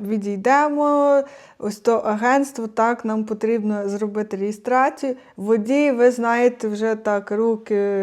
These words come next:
в боки, вже незадоволений. Ну, менше з тим, водій зачекав нас, е, п'ятнадцять хвилин. Ми пішли в то агентство,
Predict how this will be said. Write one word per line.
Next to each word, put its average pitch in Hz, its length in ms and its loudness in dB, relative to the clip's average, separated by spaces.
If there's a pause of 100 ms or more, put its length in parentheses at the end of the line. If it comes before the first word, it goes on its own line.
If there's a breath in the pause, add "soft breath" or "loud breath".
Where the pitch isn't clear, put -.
(240)
в 185 140 -8
боки, 262 640 4
вже 226 580 4 (600)
незадоволений. 233 1200 2 (760 soft breath)
Ну, 277 180 4
менше 247 460 2
з 214 60 -10
тим, 202 460 -2
водій 214 440 -4 (200)
зачекав 214 680 -2
нас, 196 340 -6
е, 190 220 -6
п'ятнадцять 202 680 -8
хвилин. 226 480 -2 (680)
Ми 208 260 -6
пішли 196 640 -8 (360 soft breath)
в - 100 -20
то 190 220 -6
агентство, 262 840 -4